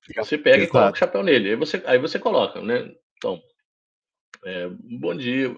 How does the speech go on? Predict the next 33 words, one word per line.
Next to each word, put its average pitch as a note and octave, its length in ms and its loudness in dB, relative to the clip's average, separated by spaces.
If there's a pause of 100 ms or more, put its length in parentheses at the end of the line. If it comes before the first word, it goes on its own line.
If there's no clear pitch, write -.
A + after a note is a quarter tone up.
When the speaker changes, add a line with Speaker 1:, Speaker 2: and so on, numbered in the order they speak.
(120)
Speaker 2:
eu C#3+ 120 -10
gostaria C#3+ 400 -6
que C#3 80 -4
agora A#2 260 2
você - 160 -10
se - 80 -16
comportasse B2 560 -4
como G2 320 -10 (300)
um A#2 160 -4
mecânico B2 720 -2 (320)
automotivo A2+ 880 -4 (300)
de A2 140 -2
motores A2+ 800 -4
diesel A#2+ 600 -4 (360)
com F3+ 180 -6 (240)
cinco F#3 500 -2
anos C#3+ 220 0
de C#3 60 -12
experiência." C#3+ 640 -6 (1120)
Ponto. - 300 -12 (760)
Você F2 240 -10
já F#2+ 80 -6
tá G#2 120 -2
dizendo G2 320 -8
pra G#2 200 -4
ele, A2+ 320 -6 (760)
né, E2+ 160 -12 (160)
que - 120 -14
não F2+ 140 -10
precisa C#3 580 -6
ir - 40 -4
lá G2 320 -2
perguntar, F#2 680 -8